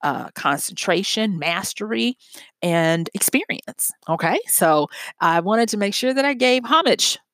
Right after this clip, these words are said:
to Doctor Mihaly Csikszentmihalyi, uh, by encouraging you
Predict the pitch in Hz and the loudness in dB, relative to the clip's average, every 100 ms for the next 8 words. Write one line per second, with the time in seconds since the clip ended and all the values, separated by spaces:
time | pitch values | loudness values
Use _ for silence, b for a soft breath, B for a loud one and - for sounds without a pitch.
0 | _ _ _ - 359 269 - - _ _ | _ _ _ 0 4 4 2 -6 _ _
1 | _ - 254 - 165 156 _ _ _ _ | _ 0 2 2 -2 -4 _ _ _ _
2 | 214 208 202 170 170 - _ - 196 - | 0 0 0 -2 -4 -12 _ -6 -6 -6
3 | 185 - 170 156 151 156 B B - 170 | -10 -8 -6 -2 -2 -2 B B -2 0
4 | 165 165 170 165 156 156 - _ _ - | 2 2 2 4 2 -2 -8 _ _ -2
5 | 202 - 294 240 170 151 98 | 0 2 2 2 0 -4 -6